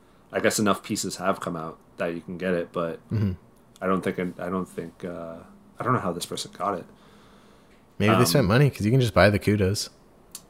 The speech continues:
Speaker 1: But I don't, th-, I think, I think the only legendary items that have been for sale are the, the
Speaker 2: The
Speaker 1: Hotline
Speaker 2: crown
Speaker 1: Miami
Speaker 2: ones?
Speaker 1: stubby stuff. Yeah, the crown stuff. And the,
Speaker 2: Hmm.
Speaker 1: and the, specifically the two Hotline Miami stuff. But this requires you to have four.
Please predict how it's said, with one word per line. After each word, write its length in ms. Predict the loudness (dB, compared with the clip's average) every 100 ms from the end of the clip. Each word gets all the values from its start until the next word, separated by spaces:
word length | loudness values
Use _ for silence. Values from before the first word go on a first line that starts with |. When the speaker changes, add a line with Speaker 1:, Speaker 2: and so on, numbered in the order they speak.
| -20 0
Speaker 1:
But 140 | 4
I 80 | 6
don't, 160 | 6 4
th-, 300 | -2 -8 -8
I 60 | -8
think, 320 | 2 4 4 -2 -16 -20 -20 -20 _ -20 _ -6
I 80 | -6
think 400 | -4 0 0 2
the 100 | 0
only 420 | 4 4 6 4
legendary 540 | 6 6 6 8 8 6
items 300 | 4 4 4
that 80 |
have 100 | 2
been 140 | 2 -2
for 160 | -2
sale 300 | 0 4 6
are 120 | 6 4
the, 420 | 4 2 2 -2 -8
the 720 | -8 -4 -4 -4 -4 -6 -8 -12 -4
Speaker 2:
The 80 |
Speaker 1:
Hotline 60 | 2
Speaker 2:
crown 220 | 4 6
Speaker 1:
Miami 200 | 6 6
Speaker 2:
ones? 160 | 4 4
Speaker 1:
stubby 420 | 0 -4 -6 -8 -12 -20 -20 -20
stuff. 380 | -14 -12 -8 -6 4
Yeah, 180 | 6
the 80 | 6
crown 260 | 2 0 0
stuff. 300 | -2 -6 -8 -20 -6
And 160 | 2 4
the, 60 | 6
Speaker 2:
Hmm. 60 | 6
Speaker 1:
and 200 | 4 4
the, 120 | 2
specifically 480 | 2 2 2 4 2
the 100 | 2
two 240 | 0 2
Hotline 320 | 2 0 -2
Miami 400 | -4 -4 -6 -6
stuff. 200 | -8 -12
But 80 | -6
this 180 | -2 -2
requires 380 | -2 2 2 2
you 80 | 0
to 80 | -2
have 120 | -4
four. 580 | -8 -6 -4 -4 -8